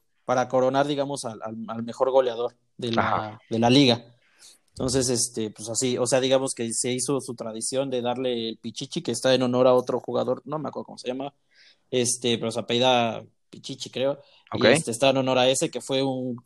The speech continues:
Speaker 1: goleador ahí en la Liga Española durante los primeros, antes de que incluso fueran profesionales. Este, entonces, así, pues, por eso ya es como el, el, el, el Pichichi, el trofeo Pichichi.
Speaker 2: Ah, ok,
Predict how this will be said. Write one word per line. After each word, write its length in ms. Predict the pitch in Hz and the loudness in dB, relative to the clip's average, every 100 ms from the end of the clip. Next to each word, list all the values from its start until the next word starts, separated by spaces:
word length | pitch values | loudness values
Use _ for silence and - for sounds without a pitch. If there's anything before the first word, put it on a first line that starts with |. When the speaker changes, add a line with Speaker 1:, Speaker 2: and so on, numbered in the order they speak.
| - | -14
Speaker 1:
goleador 720 | 151 139 156 147 135 131 135 | -8 4 6 8 8 8 6
ahí 220 | 139 143 147 | 6 4 2
en 80 | |
la 80 | 139 | 0
Liga 180 | 135 143 | 0 -2
Española 460 | 135 131 131 139 139 | -2 -4 -4 -6 -4
durante 420 | 120 117 113 120 | -6 -10 -10 -6
los 160 | 123 | -6
primeros, 400 | - 127 131 139 | -6 -6 -2 2
antes 220 | 151 170 135 | 2 2 0
de 80 | |
que 80 | - | -4
incluso 320 | 117 143 143 | -6 -2 0
fueran 200 | - 147 | 0 0
profesionales. 680 | 135 120 123 117 123 254 - _ _ _ _ _ - | -2 -4 -4 -4 -2 -4 -6 _ _ _ _ _ 2
Este, 360 | 151 143 - 139 | 4 4 2 -2
entonces, 400 | 131 147 151 139 | 0 2 2 0
así, 280 | 127 143 | -2 -2
pues, 200 | 127 127 | -4 -8
por 140 | - 131 | -4 -4
eso 160 | 131 | -4
ya 140 | 131 127 | -2 -2
es 220 | 123 - | -2 -6
como 340 | 120 120 110 _ _ | -8 -10 -12 _ _
el, 220 | 127 123 123 | -4 -2 0
el, 320 | 127 123 127 | -2 -2 -4
el, 240 | 127 120 - | -4 -4 0
el 420 | 127 123 123 120 | 2 4 2 2
Pichichi, 520 | 135 - 147 - - | -2 2 2 0 -4
el 140 | - 117 | -4 0
trofeo 320 | 123 147 139 | 4 4 4
Pichichi. 560 | 135 117 151 - 117 - _ - | 2 2 0 -2 -10 -14 _ 6
Speaker 2:
Ah, 120 | 175 | 8
ok, 120 | 160 | 8